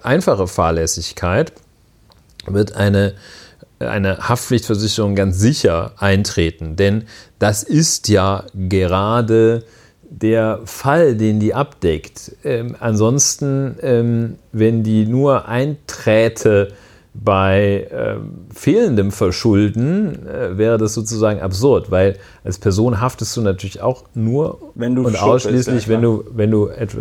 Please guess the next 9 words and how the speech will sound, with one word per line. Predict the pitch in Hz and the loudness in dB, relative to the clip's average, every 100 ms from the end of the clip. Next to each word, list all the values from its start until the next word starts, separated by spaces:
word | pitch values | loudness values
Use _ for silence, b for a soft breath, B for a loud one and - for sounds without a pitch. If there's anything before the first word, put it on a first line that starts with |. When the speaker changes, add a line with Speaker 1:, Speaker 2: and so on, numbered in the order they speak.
| 101 | -10
Speaker 1:
wenn | 113 107 101 | -4 -2 -2
dich | - | 0
Verschulden | 101 - 117 117 104 92 | -2 2 0 2 -2 -2
trifft. | - 98 - - - | 0 0 0 -10 -8
Speaker 2:
Ja. | 120 110 - - | -2 -2 -2 -4
Speaker 1:
Und | |
Verschulden | 101 107 139 156 156 131 | 0 4 4 4 4 2
ist, | 135 131 - | 2 0 -2
äh, | 87 120 110 | 0 4 4